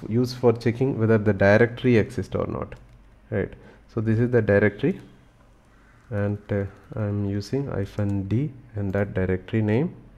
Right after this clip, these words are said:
So that will, uh, give you a re-, return code of zero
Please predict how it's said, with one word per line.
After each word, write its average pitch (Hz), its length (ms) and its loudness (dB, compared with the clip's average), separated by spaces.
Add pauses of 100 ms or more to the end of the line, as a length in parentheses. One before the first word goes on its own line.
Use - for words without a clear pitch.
(920)
So 110 160 -6
that 107 320 -2
will, 113 200 2
uh, 98 400 2 (680)
give 107 180 -2
you 117 100 4
a 113 60 4
re-, 104 300 0
return 113 440 0
code 107 220 0
of 101 180 -4
zero 113 520 0